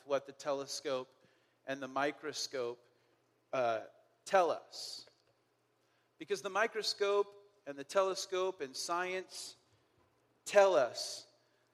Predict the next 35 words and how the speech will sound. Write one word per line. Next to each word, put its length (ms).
about 320
how, 480
and 100
they 160
tell 300
us 400
about 460
when, 500
but 160
they 120
don't 260
tell 240
us 240
about 420
who, 320
and 100
they 120
don't 200
tell 240
us 300
about 380
why, 560
and 160
we 120
want 440
to 120
know 460
the 80
quest-, 420
the 160
answers 420
to 120
those 320
bigger 380
questions. 880